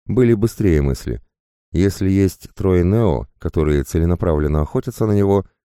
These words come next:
значит, таиться больше нечего. Остаётся только одно — сделать всё, чтобы не попасться живым, и подороже продать свою жизнь. Двуствольный пистоль словно сам собой оказался в руке. Выстрел,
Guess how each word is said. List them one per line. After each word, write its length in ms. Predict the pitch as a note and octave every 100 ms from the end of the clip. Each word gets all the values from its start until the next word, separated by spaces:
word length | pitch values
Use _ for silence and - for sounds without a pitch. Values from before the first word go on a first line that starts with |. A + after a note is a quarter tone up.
| _ -
значит, 500 | C#2+ G2+ D3 D3+ -
таиться 380 | F#2 G2+ -
больше 320 | F2+ F#2 - C#2+
нечего. 460 | C2+ - C#2 C2 _ _ _ -
Остаётся 600 | E2+ - B2 C3 - B2
только 300 | B2 B2 C3
одно — 300 | F#2 F2 G2 _ _ -
сделать 500 | C2+ C#2 E2 D2+ C#2
всё, 380 | - G#2+ B2+ C3
чтобы 380 | - - A#2+ C3
не 100 | B2
попасться 500 | G2 - D#2+ - E2
живым, 360 | D2 C2+ B1+ - _ _ _ -
и 160 | F2+
подороже 520 | - E3 E3 E3 D3+ C#3+
продать 320 | B2 A2 A#2
свою 280 | A#2 A#2 G2+
жизнь. 300 | A#2 F#2+ - _ _ _ _ _ _
Двуствольный 640 | B1+ C#2 D#2 - F2 E2+ D#2+
пистоль 520 | - - - G#2 F#2+ -
словно 380 | - F2+ F2
сам 240 | E2 F#2+ D#2+
собой 360 | - E2 F#2
оказался 480 | D2+ D#2+ D2 C#2+ -
в 60 | C#2
руке. 320 | D2 - A#1+ _ _ _ _ -
Выстрел, 560 | D2 C3 - B2+ A#2+